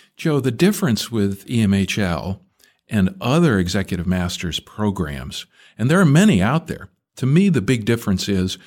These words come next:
it's primarily taught by people that have real-world practical experience. So they are very knowledgeable on the academic side. They might have published, they might be faculty, but they have long experience in the real world.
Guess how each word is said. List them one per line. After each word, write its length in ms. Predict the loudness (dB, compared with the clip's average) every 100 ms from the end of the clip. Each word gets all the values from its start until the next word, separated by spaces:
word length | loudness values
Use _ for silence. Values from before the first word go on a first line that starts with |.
| -20 -20 _ -10
it's 160 | -10
primarily 920 | -8 -4 0 2 2 2 2 0 0
taught 800 | -4 -10 -8 -4 -4 -6 -8 -14 _ -8
by 200 | -6 -6
people 460 | -6 -6 -4 -4
that 120 | -4 -4
have 220 | -6 -6
real-world 920 | -2 2 2 2 2 2 2 0 -4
practical 720 | -12 -8 -6 -8 -8 -6 -6
experience. 600 | -6 -8 -6 -6 -8 -14 -18 _ -20 -10
So 160 | -4
they 140 | 0 2
are 80 | 2
very 200 | 2 4
knowledgeable 680 | 4 4 2 2 0 0 0
on 40 |
the 80 | 0
academic 480 | -2 -6 -6 -8 -10
side. 360 | -10 -8 -10 -12 -20 -20 _ -6
They 80 |
might 200 | -4 -4
have 120 | -8 -10
published, 560 | -6 -2 -2 -2 -2
they 120 | -4
might 260 | -4 -4 -6
be 120 | -12
faculty, 680 | -10 -6 -6 -4 -2 -2 -4 -10 _
but 180 | -10 -6
they 80 | -4
have 160 | -2
long 420 | -2 0 4 4
experience 1000 | 2 -2 -6 -2 0 2 2 2 -2 -6 -14 _ _
in 220 | -4 0 2
the 100 | 4
real 340 | 4 4 4
world. 460 | 2 -2 -4 -10